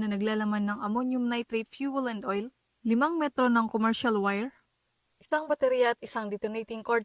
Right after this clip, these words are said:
sa mga tauhan ng Baco Municipal Police Station sa tulong ng Oriental Mindoro P P O First P M F C at Provincial Intelligence Unit. Ang mga nasabing pasabog ay kasalukuyang nasa kustudiya ng Baco Municipal Police Station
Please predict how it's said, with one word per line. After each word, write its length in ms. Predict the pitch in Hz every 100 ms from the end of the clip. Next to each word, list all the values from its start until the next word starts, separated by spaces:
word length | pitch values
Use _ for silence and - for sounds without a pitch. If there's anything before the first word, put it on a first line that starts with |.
| -
sa 80 |
mga 320 | 220 208 - -
tauhan 400 | 247 247 247 240
ng 160 | 208
Baco 240 | 196 - 214
Municipal 560 | 214 214 - 226 208
Police 320 | 196 214 269 -
Station 640 | - - 202 - 196 185 233 _ _ _
sa 160 | 240
tulong 320 | - 320 302 277
ng 160 | 240
Oriental 400 | 214 208 208 220
Mindoro 400 | 220 220 220 226
P 160 | 220 240
P 160 | 240
O 80 | 226
First 320 | 214 269 277
P 160 | - 247
M 160 | 240 240
F 80 |
C 240 | - 254 240
at 160 | 240
Provincial 560 | - 202 254 262 277 254
Intelligence 720 | 240 240 226 190 226 262 -
Unit. 320 | 208 190 180 _ _ _ _ _ _ -
Ang 240 | 294 339
mga 240 | 302 262 247
nasabing 400 | - 247 233 226
pasabog 560 | 240 311 285 247 226 -
ay 160 | 302 294
kasalukuyang 720 | 285 269 262 262 247 247 233
nasa 160 | 220
kustudiya 640 | 226 226 - 233 233 233 233
ng 160 | 226 220
Baco 320 | 220 220 269
Municipal 640 | 262 247 240 - - 254 285
Police 320 | 262 254 254
Station 640 | - - 277 - 254 262